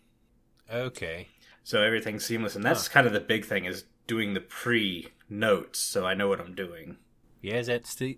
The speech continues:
Speaker 1: is that thing still on sale? <laughs>
Speaker 2: Um,
Speaker 1: I might be inter-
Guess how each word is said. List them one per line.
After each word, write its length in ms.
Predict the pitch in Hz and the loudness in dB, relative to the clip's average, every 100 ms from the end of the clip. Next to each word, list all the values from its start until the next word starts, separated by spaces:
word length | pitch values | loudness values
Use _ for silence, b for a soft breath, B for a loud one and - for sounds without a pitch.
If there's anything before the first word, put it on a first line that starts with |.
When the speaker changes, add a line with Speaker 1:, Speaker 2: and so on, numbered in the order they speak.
| - | -6
Speaker 1:
is 140 | 110 | -2
that 180 | 123 120 | -2 -2
thing 180 | 131 117 | -4 -6
still 220 | - 120 | -4 -4
on 100 | 107 | -4
sale? 360 | - 107 120 - | -4 -4 -6 -10
<laughs> 720 | - - - - - - - | -10 -10 -10 -18 -20 -20 -6
Speaker 2:
Um, 1300 | 156 - - - - - - - - - - - - 143 | -4 -4 -12 -18 -16 -14 -14 -16 -14 -16 -18 -12 -2 0
Speaker 1:
I 420 | 151 156 156 160 | 2 2 4 2
might 100 | 160 | 2
be 160 | 165 | 0
inter- 120 | 139 | -4